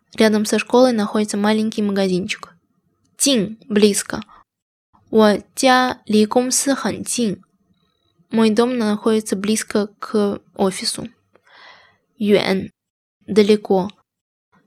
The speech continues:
医院离学校很远. Больница находится далеко от школы. 离, находиться от. 学校离这儿不远.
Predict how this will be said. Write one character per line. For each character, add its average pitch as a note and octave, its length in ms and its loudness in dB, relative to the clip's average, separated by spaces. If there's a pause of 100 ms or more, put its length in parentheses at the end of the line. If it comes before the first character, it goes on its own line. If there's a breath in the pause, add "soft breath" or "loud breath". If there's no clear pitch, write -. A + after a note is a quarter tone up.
(220)
医 C4 200 2
院 B3 380 2
离 F#3+ 180 -2
学 G3+ 320 -2
校 G#3 320 2
很 F#3+ 300 -2
远. G#3+ 400 0
Больница G#3+ 840 -2
находится G#3 580 0
далеко G3 400 -2
от F#3 260 -4
школы. F3+ 460 -2 (920)
离, G#3+ 420 2 (540)
находиться G#3+ 760 -2
от. - 280 -4 (1120 loud breath)
学 A3+ 320 4
校 A#3 380 2
离 G3 200 -2
这 B3 180 0
儿 G#3 160 0
不 G#3+ 220 -4
远. F#3+ 460 -4